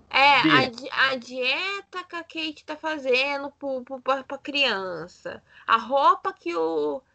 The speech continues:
Speaker 1: que a Kate usou, né?
Speaker 2: Sim.
Speaker 1: Então, assim, então, assim,
Speaker 2: O
Speaker 1: ele
Speaker 2: po-,
Speaker 1: já
Speaker 2: o povo é muito puxa-saco. O povo é muito puxa-saco. S-, sério, isso eu tenho que falar aqui.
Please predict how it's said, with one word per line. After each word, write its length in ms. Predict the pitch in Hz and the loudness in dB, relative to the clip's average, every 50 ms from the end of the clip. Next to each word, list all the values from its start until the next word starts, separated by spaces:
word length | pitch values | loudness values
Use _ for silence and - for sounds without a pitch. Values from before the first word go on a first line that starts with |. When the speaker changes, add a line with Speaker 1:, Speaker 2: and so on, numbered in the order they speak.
| _ _ _ _ | _ _ _ _
Speaker 1:
que 120 | - 320 | -4 -2
a 100 | 311 311 | -2 -2
Kate 500 | 302 _ - 302 285 285 277 - - 302 | -2 _ -6 -4 -4 -4 -4 -6 -8 -6
usou, 600 | 302 277 254 247 247 220 202 196 185 185 196 - _ _ _ _ _ _ - | -6 -6 -4 -2 0 0 2 0 0 -2 -4 -6 _ _ _ _ _ _ -6
né? 260 | 226 226 226 226 247 247 _ _ - | -2 0 0 0 0 -4 _ _ -10
Speaker 2:
Sim. 200 | 220 233 233 240 233 | -8 -8 -6 -6 -6
Speaker 1:
Então, 140 | 226 285 | -4 -2
assim, 320 | 294 311 302 - _ - - _ - | -2 -2 -4 -8 _ -20 -20 _ -18
então, 200 | 269 - 330 339 370 | -10 -4 -2 -2 -2
assim, 440 | 370 - - 302 233 202 - 196 - _ _ _ _ _ _ _ _ _ _ _ _ _ _ _ _ _ _ _ _ _ _ _ _ _ _ _ _ _ - | -4 -6 -8 -8 -8 -8 -10 -14 -16 _ _ _ _ _ _ _ _ _ _ _ _ _ _ _ _ _ _ _ _ _ _ _ _ _ _ _ _ _ -10
Speaker 2:
O 40 | 151 147 | -2 4
Speaker 1:
ele 160 | 254 269 302 | 4 4 4
Speaker 2:
po-, 60 | 302 294 | 4 2
Speaker 1:
já 140 | 294 320 311 285 | 0 0 -2 -2
Speaker 2:
o 40 | |
povo 240 | 151 156 151 139 135 | -2 -4 -4 -4 -4
é 100 | 131 135 | -6 -6
muito 280 | 135 135 143 143 - - | -4 -4 -6 -6 -6 -8
puxa-saco. 520 | - - - 165 - - - 117 104 - _ _ _ _ _ _ _ _ _ _ _ _ _ _ _ _ _ _ _ _ _ _ _ _ _ _ - | -18 -18 -12 -12 -12 -8 -8 -8 -8 -10 _ _ _ _ _ _ _ _ _ _ _ _ _ _ _ _ _ _ _ _ _ _ _ _ _ _ -4
O 40 | 165 160 | -2 0
povo 100 | 151 165 | 0 0
é 80 | 175 180 | 0 0
muito 540 | 175 175 165 156 151 160 170 160 143 - - | 0 -2 -4 -2 0 2 2 2 0 -2 -4
puxa-saco. 580 | - 131 120 - - - - 113 104 - _ _ _ _ _ _ _ _ _ _ _ _ _ _ _ _ | -4 -4 -4 -4 -6 -8 -8 -10 -10 -12 _ _ _ _ _ _ _ _ _ _ _ _ _ _ _ _
S-, 380 | - - - - - - - | -20 -20 -20 -18 -16 -14 -12
sério, 380 | 139 - 147 131 117 - 123 123 131 135 | -4 0 2 2 2 2 -2 -10 -8 -4
isso 180 | 135 131 135 - | -4 -4 -2 -2
eu 80 | 156 156 | -4 -2
tenho 180 | 165 165 156 | -2 -2 -2
que 200 | - - 165 151 | -2 -2 -4 -2
falar 200 | 156 - 160 156 156 | 0 2 2 2 2
aqui. 340 | 156 - - 127 120 - | 2 -2 -6 -6 -6 -8